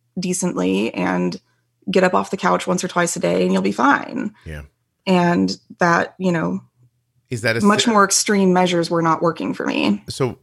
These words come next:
Speaker 2: uh, not that you are a type two, but just to kinda delve into it for a second,
Speaker 1: Mm-hmm.
Speaker 2: when, um, when you were doing those things, eating the way you were told and all that other stuff, and you were getting these A one Cs that are ten still, did that just make you feel like you weren't doing a good job?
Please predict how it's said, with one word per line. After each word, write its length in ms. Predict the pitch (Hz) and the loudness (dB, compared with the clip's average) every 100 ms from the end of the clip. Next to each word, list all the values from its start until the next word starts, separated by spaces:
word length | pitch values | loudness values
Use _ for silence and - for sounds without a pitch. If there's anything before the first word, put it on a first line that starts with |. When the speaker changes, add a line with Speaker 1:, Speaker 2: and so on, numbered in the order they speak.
| - | -14
Speaker 2:
uh, 80 | - | -8
not 180 | 117 120 | -2 0
that 80 | 123 | 0
you 180 | 90 98 | 2 4
are 140 | 110 | 4
a 60 | - | 2
type 240 | - 82 | 0 -2
two, 160 | - 85 | -2 -4
but 120 | 82 | -4
just 200 | 95 87 | -6 -4
to 140 | 92 82 | -4 -4
kinda 340 | 101 90 80 - - | -2 -2 -4 -8 -4
delve 240 | 80 78 | -2 -2
into 200 | 85 82 | -2 -4
it 100 | - | -4
for 100 | 82 | -6
a 60 | 80 | -4
second, 400 | 82 73 78 - - _ - - | -4 -6 -8 -10 -18 _ -20 -2
Speaker 1:
Mm-hmm. 140 | 214 | 2
Speaker 2:
when, 420 | 110 107 104 95 - | 4 4 2 -4 -4
um, 480 | 95 95 90 85 90 _ _ _ _ _ _ _ | 0 0 0 -4 -8 _ _ _ _ _ _ _
when 180 | 107 101 | -2 2
you 140 | 113 | 4
were 80 | 120 | 2
doing 360 | 95 117 127 98 | 4 2 2 2
those 260 | 82 80 | 0 -2
things, 420 | - 85 73 76 - | -2 -4 -2 -6 -6
eating 320 | 110 98 101 | -2 0 2
the 60 | 90 | 2
way 100 | 87 | 2
you 160 | 85 85 | 2 0
were 80 | 85 | -2
told 500 | - 87 82 80 78 | 0 2 2 2 0
and 220 | 76 73 82 | -4 -4 -2
all 140 | 85 | 0
that 160 | 85 82 | 2 2
other 140 | 80 | 0
stuff, 280 | - 87 - | 0 0 0
and 140 | 85 | -2
you 80 | 82 | 0
were 140 | 80 78 | 0 0
getting 240 | 87 82 | 0 2
these 160 | 80 90 | 0 2
A 80 | |
one 240 | 82 78 78 | 0 0 -2
Cs 260 | - 85 | 0 0
that 80 | 80 | 0
are 120 | 76 | -2
ten 360 | 71 - 92 92 | -2 0 2 0
still, 560 | - 92 76 73 65 - _ | 0 0 2 0 -2 -10 _
did 160 | 98 82 | -2 2
that 180 | 90 | 0
just 240 | - 107 101 | 0 -2 2
make 260 | 92 87 | 0 0
you 140 | 87 87 | 0 0
feel 220 | - 92 | 2 4
like 200 | 87 - | 2 0
you 200 | 80 85 | -2 -2
weren't 360 | 85 85 - 90 | -2 -4 -4 -6
doing 300 | 73 85 95 | -4 -2 0
a 60 | |
good 180 | 92 95 | 2 0
job? 400 | 98 95 117 | 2 0 0